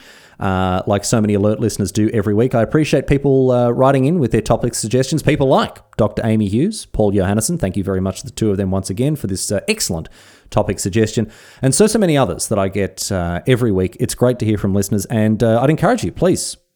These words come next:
send me, uh, send me an email. Let me know, I don't know, how you discovered the show, any feedback you've got, anything you'd like to hear, even if it's not a specific, uh, topic, even just a realm,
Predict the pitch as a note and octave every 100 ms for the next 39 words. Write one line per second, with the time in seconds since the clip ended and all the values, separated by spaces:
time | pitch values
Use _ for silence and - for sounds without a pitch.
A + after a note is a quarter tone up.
0 | - - D3 D#3 D3+ C#3+ C#3 C3 B2 B2
1 | A#2+ A#2 D3+ D#3 D3+ C#3 C#3 C#3 C3+ -
2 | - - C3 A#2 A2 G2+ - B2 G2+ A#2+
3 | A2 A2+ A2 C#3 C3+ A#2 - D#3+ D#3+ A#2
4 | F#2 - C#3 D3+ C#3+ C3+ C3+ A#2 D3 C#3+
5 | C3+ C3 C3+ A#2+ A#2+ A2+ B2+ C#3 - -
6 | B3+ D4+ A3 - D3+ - - A#2+ - -
7 | E3 A#3 - _ _ _ _ - B2+ B2+
8 | - D3+ A#3+ - _ - A3+ F#3 E3+ C3+
9 | A#2+ C#3+ A2 D#2